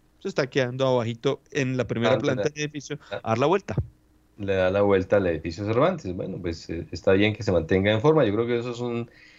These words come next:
Speaker 2: e-, ese, ese sí es el re-, verdadero reto del coronavirus. Eh, eh, aquí en el, eh, digamos, en,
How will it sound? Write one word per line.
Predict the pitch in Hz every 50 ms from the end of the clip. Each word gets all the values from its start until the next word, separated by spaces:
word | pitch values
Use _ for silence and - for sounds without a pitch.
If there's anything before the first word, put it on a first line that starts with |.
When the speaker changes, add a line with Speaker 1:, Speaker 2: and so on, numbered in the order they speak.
| _ _ -
Speaker 2:
e-, | 101 104 95 -
ese, | 107 104 110 135
ese | 135 135 156 139 117 151 156
sí | 160 170
es | 160 160
el | 165 156 147 135
re-, | 127 120
verdadero | 107 113 107 101 104 107 110 120 135
reto | 135 139 131 127 - 143
del | 131 117 101
coronavirus. | - 110 98 95 98 101 127 170 180 123 92 - - - -
Eh, | 92 92 92 92 92 101 101 98 98 95 92 -
eh, | -
aquí | 87 87 - - 113 117 127
en | 139 143
el, | 143 143 147
eh, | 147 143 143 143 143 143 131 120 113 104 92
digamos, | 92 90 90 90 92 101 123 135 127
en, | 120